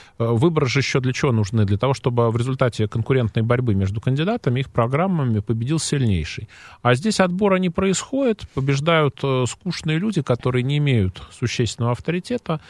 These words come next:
и, э, в ситуации каких-то кризисов, а кризисы время от времени бывают, такие люди, они просто не смогут влиять на общественное мнение. Понимаете, вот у нас был кризис политический две тысячи одиннадцатого, две тысячи двенадцатого годов, понимаете?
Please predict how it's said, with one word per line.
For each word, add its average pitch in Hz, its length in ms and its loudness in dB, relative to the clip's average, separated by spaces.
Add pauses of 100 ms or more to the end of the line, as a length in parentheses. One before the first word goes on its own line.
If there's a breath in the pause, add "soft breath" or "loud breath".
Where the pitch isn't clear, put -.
(440 loud breath)
и, 156 280 0
э, 143 200 -4
в 127 580 2
ситуации 143 560 2
каких-то 147 400 -4
кризисов, 208 480 -2
а 123 60 0
кризисы 131 380 -2
время 120 360 0
от 113 100 -4
времени 117 280 2
бывают, 214 420 -2 (480 loud breath)
такие 226 280 0
люди, 220 160 2
они 185 140 0
просто 175 260 -2
не 196 60 0
смогут 196 300 -2
влиять 175 260 0
на 170 80 -2
общественное 180 460 -4
мнение. 147 360 0
Понимаете, 139 420 0
вот 117 120 -2
у - 20 0
нас 127 140 2
был 180 180 0
кризис 107 380 0
политический 107 580 -4
две 104 120 -2
тысячи 110 240 -4
одиннадцатого, 107 420 -2
две 113 100 -6
тысячи 113 300 -4
двенадцатого 110 540 0
годов, 107 380 -2
понимаете? 107 580 -4